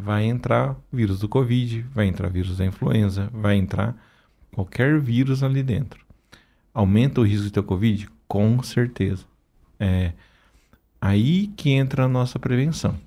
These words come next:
né? Qualquer tipo de vírus a gente tem que prevenir como? Vacina, é, manter o ambiente limpo, não ficar aglomerado em lugar fechado, lavar bem as mãos sempre. Então,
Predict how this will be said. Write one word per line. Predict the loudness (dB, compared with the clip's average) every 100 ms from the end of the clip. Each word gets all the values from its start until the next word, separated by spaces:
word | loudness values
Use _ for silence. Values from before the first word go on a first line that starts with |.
| -16 -6
né? | -2 -2 -4 -14 _
Qualquer | -2 -2 2 0
tipo | 0 -2
de | 0
vírus | 2 2 2
a |
gente | 0 0
tem | -2
que | 0
prevenir | 0 0 -2
como? | -2 0 0 -4 -10 _ _ _ _ _ _
Vacina, | -4 -4 -2 0 2 2 0 -6 -20 _ _ _ _ -4
é, | 0 0 0 -6
manter | -2 -2 2 2
o |
ambiente | 4 4 2 0 -2
limpo, | 0 0 0 -4 -6 -4
não | -4
ficar | -4 -2 0
aglomerado | 2 2 2 2 0 0
em | 0
lugar | 0 -2
fechado, | -4 -6 -4 -2 -2 -2 -4 -6 -20 _ _ _ _ 0
lavar | 2 4 2
bem | 4 2
as | 2
mãos | 2 0 0
sempre. | -6 -10 -2 2 0 -2 -10 -12 _ _ _ _ -10
Então, | -2 0